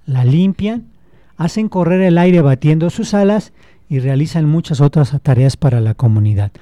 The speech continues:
Prácticamente son las que mantienen y sostienen,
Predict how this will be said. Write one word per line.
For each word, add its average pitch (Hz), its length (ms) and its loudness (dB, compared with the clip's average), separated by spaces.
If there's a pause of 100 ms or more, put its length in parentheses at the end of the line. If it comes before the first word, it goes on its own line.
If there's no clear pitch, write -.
(260)
Prácticamente 160 720 -2
son 139 180 -4
las 135 160 -6
que 123 140 -8
mantienen 123 520 -6
y 117 80 -8
sostienen, 127 600 -6